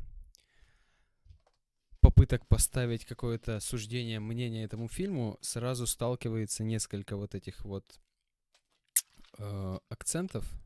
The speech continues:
моментов, э, где можно сказать, что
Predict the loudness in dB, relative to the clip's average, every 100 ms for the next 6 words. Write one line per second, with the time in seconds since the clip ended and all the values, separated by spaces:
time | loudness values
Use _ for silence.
0 | -20 _ _ _ -6 -4 -4 -6 -12 -12
1 | -14 -20 -20 _ _ _ _ -12 -8 -8
2 | -8 -8 -12 -16 -20 _ _ _ _ _
3 | _ _ _ _ _ _ _ _ _ _
4 | _ -12 -4 0 0 0 -2 -4 -4 -2
5 | -2 0 0 0